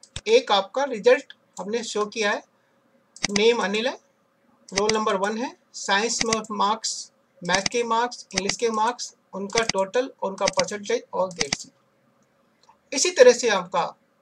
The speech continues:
next student हमारा सुनील है, फिर आपका अजय है और आपका विजय है, फिर आपका मनोज है। यानी कि जितने भी आपके records आपके active data set में थे,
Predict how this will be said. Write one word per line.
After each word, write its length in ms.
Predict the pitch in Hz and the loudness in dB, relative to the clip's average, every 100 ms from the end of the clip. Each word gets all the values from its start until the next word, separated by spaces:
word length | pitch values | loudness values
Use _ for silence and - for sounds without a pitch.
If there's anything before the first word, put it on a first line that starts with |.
| _ _ - | _ _ -2
next 300 | 208 262 254 | 0 0 -4
student 260 | - 233 | 0 0
हमारा 200 | 208 196 | 2 0
सुनील 380 | 185 190 208 233 | 0 -4 -4 -4
है, 80 | 277 - _ _ _ _ _ | -6 -10 _ _ _ _ _
फिर 140 | 214 | -2
आपका 260 | 202 196 196 | 0 0 -2
अजय 280 | 190 180 233 | -2 2 2
है 180 | 247 285 _ _ _ _ - | 2 -4 _ _ _ _ 2
और 140 | 196 | 4
आपका 280 | 196 190 190 | 4 0 -2
विजय 400 | 160 165 180 233 | -4 -6 4 4
है, 180 | 247 302 | 4 -4
फिर 280 | _ - | _ -6
आपका 240 | 165 170 220 | -6 -6 -8
मनोज 380 | 170 151 - - | -8 -10 -16 -20
है। 60 | _ _ - _ | _ _ -20 _
यानी 280 | 170 190 233 | -4 -2 -2
कि 180 | 240 262 | -4 -8
जितने 560 | 175 180 196 226 262 277 | -6 -8 -8 -4 -4 0
भी 140 | 269 | 2
आपके 560 | 226 202 - - 220 196 | 4 4 0 -6 -2 -2
records 560 | 170 170 190 208 214 | -4 -6 -2 -2 0
आपके 300 | 190 - - | -2 -2 -6
active 540 | - - 247 - 311 294 | -8 -4 -6 -4 -8 -6
data 340 | 214 175 180 | -6 -6 -4
set 260 | 165 156 - | -4 -6 -10
में 140 | 170 170 | -14 -6
थे, 120 | 233 | -6